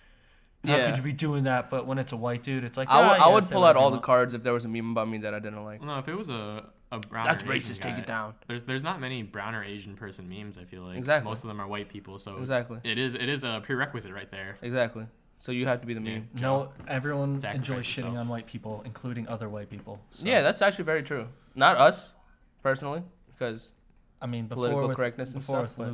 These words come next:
Speaker 1: Lucas, you just, you said something mean about me.
Speaker 3: What did he
Speaker 2: Um,
Speaker 3: say?
Speaker 1: He said something
Speaker 3: What do you
Speaker 1: about
Speaker 3: mean?
Speaker 1: me just being a standard,
Speaker 2: White guy?
Speaker 1: typical white guy.
Speaker 2: I, I don't know if I could disagree with that, though.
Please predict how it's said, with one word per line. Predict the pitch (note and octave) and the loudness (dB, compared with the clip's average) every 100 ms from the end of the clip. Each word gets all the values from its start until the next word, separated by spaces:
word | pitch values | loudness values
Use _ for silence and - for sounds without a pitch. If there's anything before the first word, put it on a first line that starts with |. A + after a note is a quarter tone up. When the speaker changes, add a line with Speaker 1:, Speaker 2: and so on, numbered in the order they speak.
| A#2 | -8
Speaker 1:
Lucas, | G#2+ - | -12 -12
you | A2 | -14
just, | G#2 - _ _ _ _ | -14 -18 _ _ _ _
you | A2+ G#2+ | -16 -12
said | - G2+ - _ | -10 -12 -14 _
something | - A2+ G#2 G#2 G2+ G2+ | -16 -14 -12 -14 -14 -14
mean | A2+ G#2 | -14 -12
about | G2 G#2 G2 | -12 -12 -12
me. | G#2 F#2 _ - - - _ _ _ _ _ _ | -14 -16 _ -20 -20 -20 _ _ _ _ _ _
Speaker 3:
What | A#2+ | -2
did | B2 B2 B2 | 2 2 2
he | A#2+ | 2
Speaker 2:
Um, | B2 | -2
Speaker 3:
say? | B2 - _ _ _ _ | -10 -16 _ _ _ _
Speaker 1:
He | - | -16
said | - A2 | -12 -10
something | A2+ A2 G#2+ | -10 -10 -10
Speaker 3:
What | |
do | G#2 | -8
you | |
Speaker 1:
about | G#2+ G#2+ | -8 -8
Speaker 3:
mean? | A2 | -10
Speaker 1:
me | |
just | G#2+ - | -12 -14
being | G#2+ G#2 | -12 -12
a | G2+ | -14
standard, | - - G#2 G#2 G#2 - _ _ _ _ | -14 -12 -12 -12 -16 -20 _ _ _ _
Speaker 2:
White | B2+ A2+ | -10 -8
guy? | A#2 | -6
Speaker 1:
typical | C3+ A2 | -8 -8
white | G2 G2+ G2+ | -10 -12 -14
guy. | G2+ G#2 _ _ _ _ _ _ - | -16 -18 _ _ _ _ _ _ -8
Speaker 2:
I, | - - F3 | -6 -6 -4
I | G3 | -4
don't | |
know | B3+ | -4
if | A#3+ | -4
I | A3 | -8
could | - | -10
disagree | C#3+ F3+ D3 D#3 C#4+ | -12 -10 -10 -8 -8
with | B3+ - | -8 -10
that, | A#2 - | -14 -12
though. | A#2 | -14